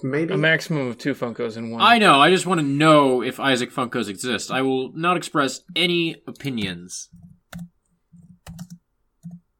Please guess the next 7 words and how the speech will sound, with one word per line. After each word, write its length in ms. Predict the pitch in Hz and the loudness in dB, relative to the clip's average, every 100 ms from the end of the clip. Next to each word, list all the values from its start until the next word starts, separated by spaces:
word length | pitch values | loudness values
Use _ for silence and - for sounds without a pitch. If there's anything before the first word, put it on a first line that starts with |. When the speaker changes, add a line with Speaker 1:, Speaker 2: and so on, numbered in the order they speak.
| _ 175 _ _ - 170 _ - | _ -20 _ _ -20 -20 _ -12
Speaker 3:
I 100 | 113 | -8
will 120 | 117 | -6
simply 640 | - 160 160 156 127 - _ _ - - - - | -4 -4 -2 0 0 -2 _ _ -20 -20 -18 -10
see 240 | - 175 | 0 2
if 80 | 170 | 2
they 140 | 160 | 0
exist. 640 | 143 120 110 110 110 - | 0 0 -2 -4 -6 -12